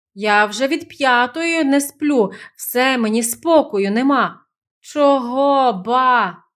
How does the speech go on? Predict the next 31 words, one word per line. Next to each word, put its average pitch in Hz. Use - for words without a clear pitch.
питаю 185
спросоння. 185
«Бо 185
ти 190
ще 208
не 214
одружена». 233
«Ба, 233
не 165
бакай! 240
Ти 214
знаєш, 254
що 277
той 285
вернувся 269
онук 285
Василя, 262
що 320
хата 285
коло 220
верби, 226
то 190
не 226
одружений. 247
Я 175
в 165
церкві 277
сиділа 202
коло 202
його 240
баби, 185